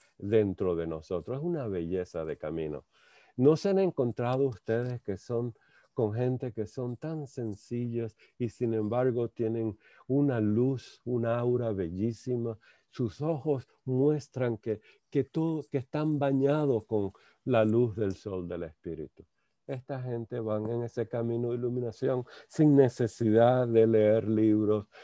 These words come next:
de meditar diariamente, porque su trabajo es meditativo, su tra-, ta-, trabajo y estudio es constante, su vista interior es constante, ¿verdad? Es el peregrino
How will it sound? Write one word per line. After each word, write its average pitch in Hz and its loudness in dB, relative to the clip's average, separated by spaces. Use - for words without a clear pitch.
de 113 6
meditar 104 4
diariamente, 101 4
porque 127 0
su 135 -2
trabajo 120 0
es 101 -6
meditativo, 92 -2
su 127 -2
tra-, 113 -2
ta-, 123 0
trabajo 123 6
y 110 2
estudio 113 4
es 101 0
constante, 87 -2
su 123 2
vista 131 4
interior 117 4
es 104 2
constante, 90 0
¿verdad? 92 -2
Es 120 -2
el 110 2
peregrino 90 -4